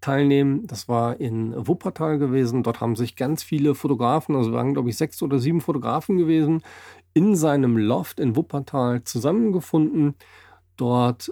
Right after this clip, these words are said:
sollte dann fotografiert werden. Es waren auch drei oder vier Models dort gewesen. Ich kann gleich mal meinen Blogbeitrag dazu, ähm, unten verlinken in den Shownotes, dass ihr euch das einfach mal anschauen könnt. Und hier war auch wieder,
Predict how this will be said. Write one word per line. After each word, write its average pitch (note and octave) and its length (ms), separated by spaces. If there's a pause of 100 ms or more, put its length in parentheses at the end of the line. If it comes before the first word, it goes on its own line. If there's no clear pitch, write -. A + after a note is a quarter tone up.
sollte B2 520
dann A#2 520
fotografiert D3+ 720
werden. C3+ 440
Es B2 120
waren A#2+ 180
auch B2 240
drei B2+ 280
oder C#3 180
vier D#3 180
Models E3 460
dort D3 220
gewesen. C3 600 (320)
Ich - 80
kann D#3 240
gleich C#3 240
mal C#3 100
meinen B2+ 260
Blogbeitrag C#3 760
dazu, B2+ 600 (340)
ähm, B2 680
unten E3+ 360
verlinken D#3 640
in C#3+ 100
den C#3 160
Shownotes, D3+ 580
dass C3+ 200
ihr C#3 40
euch A#2 60
das A#2+ 140
einfach C3 220
mal B2 140
anschauen A2+ 480
könnt. B2+ 300
Und A2+ 160
hier D#3+ 320
war C3 100
auch C3+ 260
wieder, B2+ 340